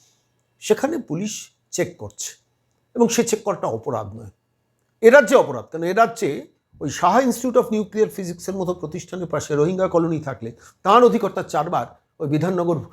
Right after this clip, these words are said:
অনিশ সরকারের বিধাননগর পুলিশ কমিশনারেটে গেলে তারা চুপ করে বসে থাকেন, কথা বলেন না, চুপ করে বসে থাকেন। কিন্তু অন্য রাজ্যে সেটা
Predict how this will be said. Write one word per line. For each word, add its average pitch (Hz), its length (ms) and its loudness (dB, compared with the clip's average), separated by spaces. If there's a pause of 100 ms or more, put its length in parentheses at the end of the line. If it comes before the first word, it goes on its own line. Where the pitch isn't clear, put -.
(120)
অনিশ 170 260 -2
সরকারের 156 480 -4
বিধাননগর 147 500 -2
পুলিশ 143 280 -8
কমিশনারেটে 139 460 -6
গেলে 117 240 -6 (280)
তারা 147 180 -2
চুপ 214 200 -2 (100)
করে 160 140 4
বসে 131 220 -4
থাকেন, 143 240 -10
কথা - 260 -12
বলেন 95 240 -12
না, 110 120 -18 (2000)
চুপ 311 140 6
করে 247 160 6
বসে 139 220 -6
থাকেন। 123 180 -10
কিন্তু 165 200 -4
অন্য 196 200 0
রাজ্যে 214 300 -4
সেটা 131 260 -10